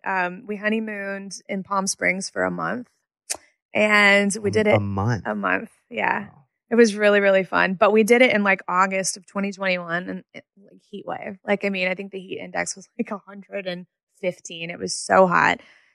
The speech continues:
Speaker 1: The A C went out at our Airbnb. It was just, like, amazing. We stayed in the pool all day, drank Palomas all day. It was so much fun.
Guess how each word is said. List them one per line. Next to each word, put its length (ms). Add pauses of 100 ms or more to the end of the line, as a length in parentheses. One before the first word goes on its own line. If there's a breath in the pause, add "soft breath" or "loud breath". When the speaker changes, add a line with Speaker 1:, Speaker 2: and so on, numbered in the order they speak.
(100)
Speaker 1:
The 80
A 160
C 240
went 160
out 180
at 80
our 100
Airbnb. 560
It 300
was 180
just, 240
like, 400
amazing. 380
We 80
stayed 200
in 60
the 60
pool 160
all 140
day, 160
drank 280
Palomas 460
all 120
day. 140
It 60
was 140
so 120
much 200
fun. 300